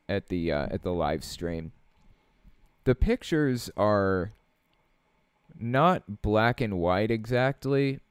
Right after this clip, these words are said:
but, and I don't, I don't know if you can make it out even if you're watching the podcast, 'cause it's probably a little bit grainy, but they're not black and white. They're, like, they're, they're very washed out colors.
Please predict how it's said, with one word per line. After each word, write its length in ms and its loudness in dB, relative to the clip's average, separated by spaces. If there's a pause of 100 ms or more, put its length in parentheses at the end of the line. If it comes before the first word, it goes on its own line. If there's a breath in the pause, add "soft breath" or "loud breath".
but, 500 0 (560)
and 140 -2
I 80 4
don't, 240 2
I 120 4
don't 140 2
know 200 4
if 200 -8 (120)
you 160 -4
can 160 -4
make 200 2
it 80 -2
out 160 2
even 220 -2
if 100 -6
you're 140 0
watching 400 0
the 80 -8
podcast, 560 -4
'cause 180 -6
it's 200 -14 (340)
probably 460 0
a 60 0
little 180 0
bit 180 -4
grainy, 380 -4
but 280 -2 (720 soft breath)
they're 100 2
not 240 2
black 280 4
and 120 2
white. 360 2
They're, 180 6
like, 580 4 (2250)
they're, 520 6
they're 180 6
very 420 6
washed 840 2
out 440 0
colors. 760 -6